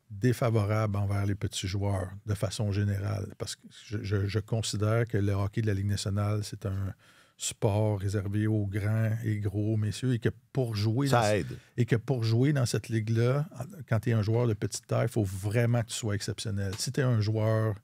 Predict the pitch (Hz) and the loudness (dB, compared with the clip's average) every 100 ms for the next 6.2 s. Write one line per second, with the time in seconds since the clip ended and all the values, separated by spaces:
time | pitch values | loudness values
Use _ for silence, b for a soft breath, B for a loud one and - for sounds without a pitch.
0 | b b b b b b _ _ - 110 | b b b b b b _ _ 0 2
1 | 107 107 113 117 127 131 - b b b | 0 2 4 4 2 -2 -8 b b b
2 | 117 104 98 95 95 98 - _ - - | 0 2 4 2 0 -4 -10 _ -20 -20
3 | - - - 107 117 110 - 110 104 101 | -20 -6 -4 0 2 0 0 0 2 0
4 | 120 110 - 104 110 107 101 - 107 110 | -2 -2 -2 0 2 2 0 -2 0 0
5 | 110 101 110 110 120 107 98 101 98 113 | -2 -2 -2 0 0 0 0 0 0 2
6 | 107 | 2